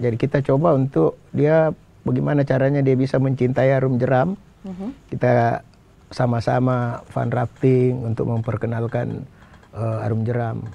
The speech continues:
Speaker 1: Jadi kita
Speaker 2: Oke.
Speaker 1: ajak dulu dia bermain.
Speaker 2: Iya.
Speaker 1: Nanti kalau dia udah, eh, ketagihan, baru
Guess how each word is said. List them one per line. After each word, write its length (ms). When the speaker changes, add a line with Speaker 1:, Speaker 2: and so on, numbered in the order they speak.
Speaker 1:
Jadi 240
kita 160
Speaker 2:
Oke. 80
Speaker 1:
ajak 160
dulu 160
dia 160
bermain. 720
Speaker 2:
Iya. 240
Speaker 1:
Nanti 320
kalau 240
dia 160
udah, 720
eh, 320
ketagihan, 800
baru 400